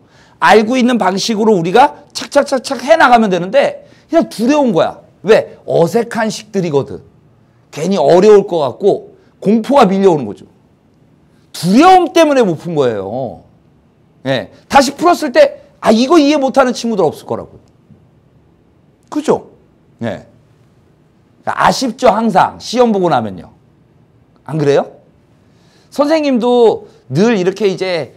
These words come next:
그 올해 같은 경우 전국연합은 작년에 제가 해설을 안 했잖아요, 여태까지요. 모평 해설은 했었어도. 그러니까 전국연합 같은 경우엔 긴장, 저도 전날 같은 경우 긴장을 많이 해요. 모평 때도 마찬가지고요. 예. 저도 이제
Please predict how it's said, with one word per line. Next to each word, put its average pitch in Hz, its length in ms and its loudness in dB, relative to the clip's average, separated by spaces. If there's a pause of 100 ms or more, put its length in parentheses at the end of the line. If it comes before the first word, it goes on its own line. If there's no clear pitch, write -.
(120)
그 156 120 -10
올해 147 300 2
같은 180 280 0
경우 139 140 -6
전국연합은 208 680 0
작년에 160 340 -8
제가 143 220 -2
해설을 214 360 -2
안 127 140 -4
했잖아요, 139 300 -6
여태까지요. 101 720 -8
모평 127 360 -6
해설은 151 380 -8
했었어도. 95 720 -12 (580)
그러니까 147 340 0 (100)
전국연합 185 520 -2
같은 170 260 -6
경우엔 165 460 -8 (220)
긴장, 165 380 -4
저도 143 260 -8
전날 170 420 -4
같은 147 240 -4
경우 143 220 -8
긴장을 147 380 -6
많이 113 320 -10
해요. 139 320 -6
모평 202 260 -4
때도 262 200 -6
마찬가지고요. 107 760 -6 (480)
예. 104 200 -10 (360)
저도 160 300 -2
이제 131 280 -4